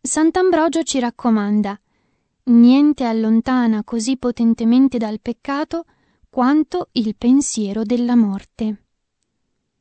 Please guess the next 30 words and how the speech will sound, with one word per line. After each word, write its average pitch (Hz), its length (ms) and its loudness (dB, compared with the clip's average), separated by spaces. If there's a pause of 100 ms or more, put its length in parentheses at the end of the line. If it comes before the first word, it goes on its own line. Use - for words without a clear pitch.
(340)
Sant'Agostino 262 1000 0
ci - 180 -8
fa 247 140 -4
riflettere: 226 760 -6 (840)
"Vivere 240 500 2
male 214 560 0
e 254 160 -4
sperare 285 460 -4
di 226 120 -2
fare 269 240 -2
una 233 180 4
buona 214 300 0
morte 294 560 -2 (100)
è 240 160 -4
grande 208 460 0
presunzione." 226 1000 -2 (1300)
San 392 320 0
Bernardo 294 540 2
ci - 160 -8
dice: 214 420 -8 (640)
"Giacché 269 520 -2
la 285 100 0
morte 247 380 0
in 220 160 0
ogni 240 280 4
tempo 254 480 0
può 226 220 -8
togliervi 240 560 -2
la 208 140 -6
vita, 294 360 -6